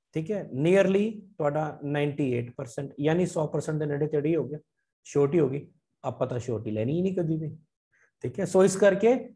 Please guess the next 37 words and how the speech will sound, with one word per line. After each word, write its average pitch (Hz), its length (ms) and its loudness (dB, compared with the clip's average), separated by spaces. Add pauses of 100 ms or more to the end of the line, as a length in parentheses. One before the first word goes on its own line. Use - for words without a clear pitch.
(400)
ਅਗਰ 196 160 4
ਤੁਸੀਂ 202 280 -2
ਕਾਫੀ 180 380 2
ਹੱਦ 220 60 4
ਤੱਕ 269 160 2
ਸ਼ੋਰ 190 280 0
ਹੋ 208 40 0
ਤਾਂ 214 140 0
would 151 260 2
ਚਲੋ, 135 460 -4 (140)
ਠੀਕ 120 160 -8
ਹੈ, 185 140 -6
will 147 360 2
ਨੂੰ 175 280 0
ਅਵੋਇਡ 120 300 4
ਕਰੋ। 107 320 -8 (680)
ਪਰ 185 340 4 (100)
ਜਦੋਂ 185 320 6
would 247 240 4
ਲਿਖਤਾ, 185 420 2
ਉਹ 175 220 -2
ਤੋਂ 226 120 4
ਬਾਅਦ 180 420 2
ਤੁਸੀਂ 208 300 -4
ਜਿਹੜਾ 180 200 0
ਹੈਗਾ 160 220 0
ਸੈਂਟੈਂਸ 160 520 -2
will 139 220 2
ਤੇ 175 160 4
ਆ 131 160 2
ਸਕਦੇ 110 340 -6
ਹੋ। 107 140 -4 (180)
ਇਸ 117 160 -10
ਨੂੰ 131 80 -4
ਦੇਖੋ, 110 260 -6
ਸਮਝੋ 123 300 -6
ਕਿਵੇਂ। 98 300 -8